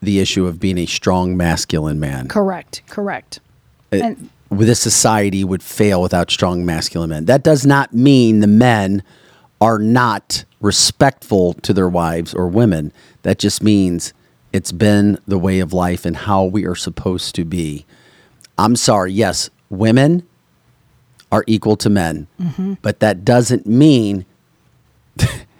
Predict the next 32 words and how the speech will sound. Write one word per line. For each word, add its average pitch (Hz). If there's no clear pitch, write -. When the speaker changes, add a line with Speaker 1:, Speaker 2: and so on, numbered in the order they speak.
Speaker 1:
men 139
are 151
out 95
building 104
the 90
infrastructure 82
of 76
this 82
world. 80
They're 107
cleaning 117
the 90
sewers. 80
They're 107
the 101
truck -
drivers. 80
That 120
doesn't 165
mean 175
a 170
woman 160
can't -
do 113
it. 104
It 95
means 117
the 110
men 113
are 101
doing 92
it. 78